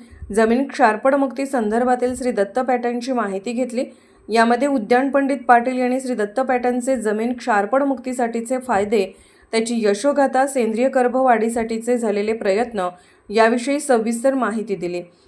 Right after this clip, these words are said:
श्री दत्त कारखान्याचे मार्गदर्शक संचालक उद्यान पंडित गणपतराव पाटील यांनी राज्य आणि देशपातळीवर जमीन क्षारपडीमुळे झालेले नुकसान, श्री दत्त पॅटर्नच्या माध्यमातून पानस्थळ आणि क्षारपड जमिनीमध्ये सुमारे दहा हजार एकरामध्ये सच्छिद्र पाईपलाईन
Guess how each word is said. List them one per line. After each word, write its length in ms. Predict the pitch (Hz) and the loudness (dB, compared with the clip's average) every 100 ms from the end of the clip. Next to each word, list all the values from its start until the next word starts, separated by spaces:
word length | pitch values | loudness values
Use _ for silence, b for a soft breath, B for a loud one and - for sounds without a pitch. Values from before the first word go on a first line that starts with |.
| b - | b -6
श्री 140 | 226 | -2
दत्त 260 | 208 214 277 | 0 0 2
कारखान्याचे 580 | 277 254 254 262 247 285 | 4 4 2 -4 -2 -2
मार्गदर्शक 680 | 269 214 202 240 247 240 262 | 0 0 0 -2 -2 -4 -6
संचालक 720 | 262 226 208 254 220 180 - | -4 -4 -2 -2 -2 -2 -2
उद्यान 360 | 220 185 247 262 | -6 0 0 0
पंडित 340 | 233 190 185 185 208 | -2 -4 -4 -6 -4
गणपतराव 480 | 202 214 220 254 | -4 -4 0 0
पाटील 320 | 262 233 233 233 | 2 2 2 -2
यांनी 260 | 220 233 240 B B B | -2 -4 -8 B B B
राज्य 380 | 208 214 208 262 | 4 4 4 2
आणि 180 | 262 269 | 2 2
देशपातळीवर 840 | 233 220 262 247 226 226 233 233 247 | 2 2 0 0 0 0 0 0 0
जमीन 380 | 208 202 233 | -2 -2 -2
क्षारपडीमुळे 760 | 247 233 190 190 247 262 247 254 | -4 -2 -2 0 0 0 0 0
झालेले 340 | 233 214 214 | -2 -4 -4
नुकसान, 420 | 214 190 - 254 - b b b - | -4 -6 -6 -6 -6 b b b -6
श्री 140 | 247 | -2
दत्त 280 | 220 214 262 | 0 0 2
पॅटर्नच्या 540 | 285 269 262 262 277 277 | 2 2 0 -2 -2 0
माध्यमातून 640 | 226 196 240 247 247 254 | 0 0 -4 -2 -4 -4
पानस्थळ 560 | 247 202 196 - 254 | -2 -2 -2 -2 0
आणि 240 | 254 247 277 B B B B | 2 0 -4 B B B B
क्षारपड 480 | - 233 214 240 294 | 2 4 4 2 0
जमिनीमध्ये 580 | 262 262 262 254 240 269 | 2 0 0 -2 0 0
सुमारे 380 | 269 233 233 247 | 0 0 0 0
दहा 300 | 202 202 233 | -2 0 0
हजार 220 | 240 277 | 0 0
एकरामध्ये 540 | 269 254 247 240 247 | 0 0 0 0 -2
सच्छिद्र 520 | 262 226 233 247 233 | -2 -4 -2 -2 0
पाईपलाईन 480 | 240 214 190 220 247 | 0 0 0 -2 -4